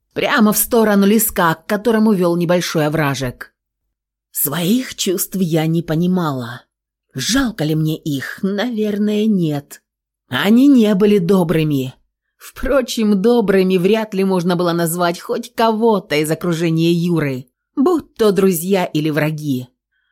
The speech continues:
Облегчение накатило волной. Жива, Господи, спасибо.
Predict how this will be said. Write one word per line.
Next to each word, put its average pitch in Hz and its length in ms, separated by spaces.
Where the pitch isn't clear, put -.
Облегчение 254 800
накатило 247 680
волной. 180 720
Жива, 165 680
Господи, - 840
спасибо. 143 1000